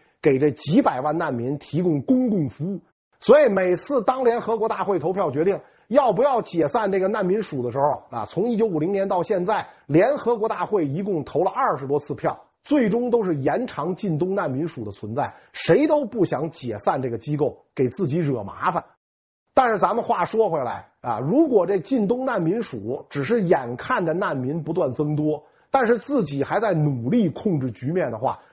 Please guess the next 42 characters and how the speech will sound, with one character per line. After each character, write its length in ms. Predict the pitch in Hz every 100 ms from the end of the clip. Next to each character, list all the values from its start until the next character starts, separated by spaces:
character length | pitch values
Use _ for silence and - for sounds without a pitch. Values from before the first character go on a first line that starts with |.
| _
其 340 | - - 277 302
实 180 | 285
这 140 | 302 247
个 100 | 180
机 300 | - 277 269
构 220 | 240 160
也 120 | 131
不 240 | 104 151 214
会 180 | 226
有 140 | 147 110
这 100 | 165
么 120 | 131
大 180 | - 131
的 80 | 113
争 360 | - 254 262 254
议。 160 | 156 - _ _ _
真 320 | 311 339 349
正 240 | 320 285 226
让 260 | 233 196
近 260 | - 254 202
东 200 | 233 240
难 180 | 233 175
民 180 | 170 214
署 300 | 127 107 131
陷 320 | - 247 180
入 160 | 165 151
巨 260 | - 262
大 200 | 180 -
争 280 | 151 202 208
议 160 | 190 135
的， 120 | 117
还 180 | - 185
是 40 |
他 160 | 180 190
和 140 | 170
蛤 240 | 170 - 160
蟆 100 | 165
丝 140 | -
儿 80 | 170
的 80 | 123
关 220 | 135 127
系 120 | 104